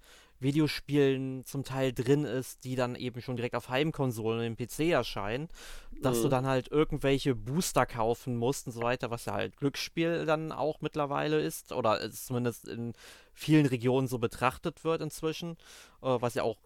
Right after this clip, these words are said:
Speaker 1: richtig so ist, deswegen manchmal sowas wie fifa dann auch mal ab achtzehn freigegeben wird.
Speaker 2: Ja.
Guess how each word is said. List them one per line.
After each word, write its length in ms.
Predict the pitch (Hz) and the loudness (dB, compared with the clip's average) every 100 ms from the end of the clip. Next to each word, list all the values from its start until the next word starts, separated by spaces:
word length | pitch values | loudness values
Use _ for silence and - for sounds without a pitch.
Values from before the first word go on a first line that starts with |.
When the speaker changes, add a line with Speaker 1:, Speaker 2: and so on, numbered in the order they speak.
| - | 4
Speaker 1:
richtig 380 | 135 - 170 - | 4 4 -4 -4
so 180 | 156 | -2
ist, 180 | 156 - | -2 -2
deswegen 300 | 117 - 120 | -8 -6 -4
manchmal 280 | 120 113 127 | -4 -2 -2
sowas 260 | 117 120 120 | 0 -2 -4
wie 80 | |
fifa 340 | - 139 131 139 | -6 -4 -2 0
dann 140 | 131 | 2
auch 100 | 123 | 0
mal 140 | 202 151 | 2 2
ab 100 | - | 2
achtzehn 420 | - - - 165 | -2 -4 0 0
freigegeben 840 | - 151 156 160 - 175 175 160 135 | 2 6 8 6 6 2 2 0 2
wird. 380 | 151 180 117 110 | 2 2 0 0
Speaker 2:
Ja. 380 | 76 80 117 | 2 6 4